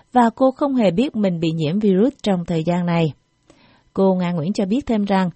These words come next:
sau khi phát hiện bị nhiễm virus corona, cô đã thông báo với những người mà cô tiếp xúc tại sự kiện của hai hãng thời trang lớn,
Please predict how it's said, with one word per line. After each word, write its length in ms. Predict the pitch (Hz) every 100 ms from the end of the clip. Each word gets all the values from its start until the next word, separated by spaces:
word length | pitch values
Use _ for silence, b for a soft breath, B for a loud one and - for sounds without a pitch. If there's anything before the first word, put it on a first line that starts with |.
| b b
sau 200 | - 254
khi 120 | 247
phát 200 | 240 330
hiện 240 | 277 190 180
bị 120 | 170
nhiễm 260 | 170 175 233
virus 340 | 214 220 285 - 226
corona, 600 | 196 196 190 190 180 b b b -
cô 160 | 220
đã 120 | 180
thông 220 | 247 240 190
báo 260 | 185 233 339
với 80 |
những 260 | 294 156 220
người 300 | 208 185 170
mà 160 | 170 165
cô 120 | 190
tiếp 160 | 180 269 -
xúc 160 | 330 359 b b b -
tại 180 | 175 165
sự 200 | - 160
kiện 220 | - 160
của 260 | - - 58
hai 340 | 196 208 226
hãng 240 | 190 147 214
thời 240 | 226 165
trang 400 | 156 190 185 185
lớn, 340 | 180 175 233